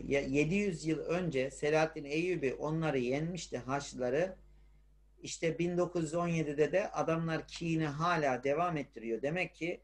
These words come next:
"Biz yine geldik." diyor. Adam ölmese sana gününü gösterecek.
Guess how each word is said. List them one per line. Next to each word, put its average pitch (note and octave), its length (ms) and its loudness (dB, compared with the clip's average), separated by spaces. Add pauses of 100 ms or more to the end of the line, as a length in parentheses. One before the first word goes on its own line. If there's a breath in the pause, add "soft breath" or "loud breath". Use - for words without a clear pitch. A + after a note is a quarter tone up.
(380)
"Biz E3 240 -2
yine F#3 220 2
geldik." E3+ 520 4
diyor. A2+ 180 -4
Adam D#3+ 240 -2
ölmese F3 460 0
sana E3+ 240 4
gününü F3 340 -2
gösterecek. F3+ 640 -2